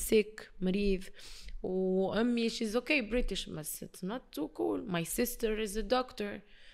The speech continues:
When I'm a normal person، okay، I provoke، بس not like this، come on، I'm، never I will do this. نقعد مسلمة على الآخر. وحليت الفيديو، نقول: "يا ربي، الحمد لله، يا ربي، الحمد لله."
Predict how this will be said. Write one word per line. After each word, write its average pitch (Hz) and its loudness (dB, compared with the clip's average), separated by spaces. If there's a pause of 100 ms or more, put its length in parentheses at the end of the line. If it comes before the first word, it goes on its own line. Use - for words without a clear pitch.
(120)
When 165 -4
I'm 220 0
a 208 0
normal 320 2
person، 233 2
okay، 302 2
I 185 -2
provoke، 214 2
بس - -10
not 151 -6
like 175 -4
this، 226 -2
come 196 -2
on، 160 2
I'm، - -8 (440)
never 247 4
I 208 4
will 202 0 (100)
do 277 -4
this. 190 -4
نقعد 190 0
مسلمة 196 -2
على - -6
الآخر. - -8 (720)
وحليت 262 -2
الفيديو، 220 0
نقول: 214 -6
"يا 254 -2
ربي، 220 -8
الحمد - 2
لله، 190 6
يا 202 8
ربي، 185 2
الحمد 180 -2
لله." 175 -6